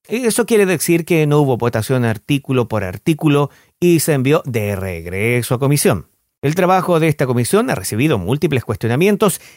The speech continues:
y su primer informe apenas logró la aprobación de un inciso,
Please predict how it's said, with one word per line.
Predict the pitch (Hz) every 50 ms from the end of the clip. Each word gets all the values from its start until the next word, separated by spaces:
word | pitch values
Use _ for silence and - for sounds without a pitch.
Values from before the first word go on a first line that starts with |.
| _ _
y | - 226 226 220 214 -
su | - 220
primer | 180 214 202 220 208
informe | 180 147 135 - 175 165 160 160 - -
apenas | 123 113 104 98 - - 104 113 143 175 190 202 214 196 214
logró | 208 196 190 185 175 170 175
la | 175 175
aprobación | 156 156 151 143 135 123 - - 156 151 156 160
de | 127 113 104 101
un | 107 160 247 226
inciso, | 131 104 98 - 151 117 - 104 85 -